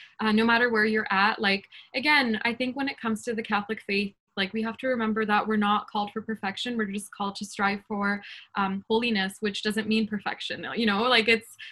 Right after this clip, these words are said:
it's strive. The, the key word is striving. Like, God knows that, um, we're gonna have our difficult days, and he made us the way we are for a reason, you know, like,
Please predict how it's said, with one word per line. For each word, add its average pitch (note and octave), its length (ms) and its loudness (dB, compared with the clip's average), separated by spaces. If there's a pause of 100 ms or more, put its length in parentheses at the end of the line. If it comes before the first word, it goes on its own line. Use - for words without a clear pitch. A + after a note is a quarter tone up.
it's - 220 -2
strive. A#3 400 4
The, A#3 140 2
the A#3+ 100 0
key A#3+ 200 -2
word A#3+ 200 4
is A3 160 0
striving. F#3+ 800 2 (140)
Like, G3+ 200 -2
God A#3+ 240 2
knows G#3 320 0
that, F#3+ 320 0
um, F#3+ 300 -4 (300)
we're G#3+ 140 2
gonna G#3 120 2
have G3+ 120 2
our G3+ 80 0
difficult G3+ 440 -10
days, G3 480 -4
and F#3 540 -6
he - 180 -4
made A#3+ 260 2
us C4+ 440 2 (100)
the A#3+ 140 -2
way A3 180 4
we A3 160 2
are G3+ 140 2
for G#3 160 -4
a G3 40 -2
reason, G3 520 -4
you G3 80 -2
know, G3 140 0
like, G3+ 260 0